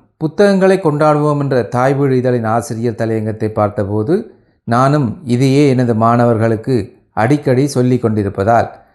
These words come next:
அதை பற்றி இளைய தலைமுறையினர் மட்டுமல்ல, பெற்றோரும் ஆசிரியர்களும் அறிந்து கொள்ள வேண்டும் என்பதற்காக விரிவாக எழுத வேண்டும் என்ற எண்ணம் எனக்கு ஏற்பட்டது.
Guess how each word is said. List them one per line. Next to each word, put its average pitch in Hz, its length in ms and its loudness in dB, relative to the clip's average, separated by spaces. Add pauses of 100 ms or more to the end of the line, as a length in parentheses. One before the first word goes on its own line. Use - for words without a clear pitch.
(380)
அதை 175 340 2
பற்றி 156 540 -4
இளைய 156 360 2
தலைமுறையினர் 131 1080 0
மட்டுமல்ல, 110 800 -2 (200)
பெற்றோரும் 139 600 2 (100)
ஆசிரியர்களும் 135 880 0
அறிந்து 143 380 0
கொள்ள 131 220 2
வேண்டும் 110 300 0
என்பதற்காக 107 960 -2 (360)
விரிவாக 180 580 2
எழுத 143 280 0
வேண்டும் 135 260 -2
என்ற 117 220 -4
எண்ணம் 110 460 -4 (120)
எனக்கு 113 400 -4
ஏற்பட்டது. 98 840 -8